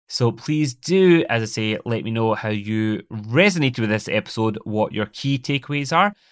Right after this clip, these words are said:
And if you haven't already, then please do leave me a review and rating of this podcast. It helps me to make more of a dent to business owners out there, because the more ratings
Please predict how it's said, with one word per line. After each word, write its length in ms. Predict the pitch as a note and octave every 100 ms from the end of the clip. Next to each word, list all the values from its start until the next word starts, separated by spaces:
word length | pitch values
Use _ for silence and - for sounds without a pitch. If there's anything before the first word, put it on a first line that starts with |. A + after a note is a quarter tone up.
| _ _ -
And 400 | F#3+ G3+ G#3 -
if 260 | - G#3 G3+
you 100 | G3+
haven't 240 | G3 F#3+
already, 560 | - D#3+ E3 E3+ F3+ F3+
then 240 | E3 D#3+
please 500 | D3+ - F3 F3 F3
do 400 | E3+ D#3+ D3+ D3+
leave 400 | G#2+ C3+ C#3 B2+
me 260 | B2+ C3 C3+ -
a 340 | A#2 A#2+ G#2+
review 680 | - A2 G2 A2 C#3+ D3 D3 -
and 400 | G#2+ G#2+ A2 -
rating 560 | A2+ C#3+ F3 D#3 C3+
of 140 | - G#2+
this 100 | G2+
podcast. 520 | - G2+ - D#3 E3 _ _ _
It 160 | A#2+ A#2
helps 260 | A#2+ - -
me 380 | D#3 E3 E3 -
to 200 | - A#2+
make 260 | G#2+ A2+ -
more 500 | B2+ D3 E3+ F3+ -
of 160 | C#3+ D3+
a 60 |
dent 520 | B2+ D#3 G3+ G3+ - - - - _
to 380 | - C#3 B2+ B2+
business 500 | A#2+ - C#3 C#3 B2+
owners 320 | C3+ C3 B2 -
out 260 | B2+ B2
there, 340 | B2+ B2 B2+ B2+
because 440 | B2 A#2 A2 A2
the 100 | A2
more 240 | G#2 G#2+ G#2+
ratings 640 | D#3 F#3 G3 F#3+ F#3+ -